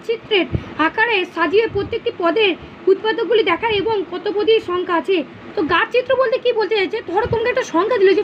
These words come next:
ফাইভ এক্স, ফাইভ এক্স, ফাইভ এক্সকে ভাঙলে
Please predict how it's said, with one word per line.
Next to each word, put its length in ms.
ফাইভ 220
এক্স, 200
ফাইভ 340
এক্স, 320
ফাইভ 200
এক্সকে 340
ভাঙলে 240